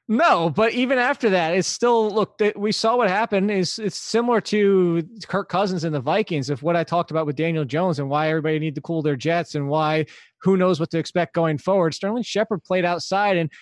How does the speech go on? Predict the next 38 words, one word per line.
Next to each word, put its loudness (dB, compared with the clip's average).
the 0
numbers 2
are 0
there. 0
S-, -4
tons -2
of -8
people -2
tweeted 0
it -2
out, 0
is -10
the -12
fact -2
that -14
the -8
numbers -2
up -6
until -6
that 0
game, -2
the 2
majority 2
of 0
his -4
receiving -2
yards, 0
targets, -2
receptions, -4
everything 0
was -2
coming -4
from -8
the -4
slot. -2
Now -2
he's 0
outside. -2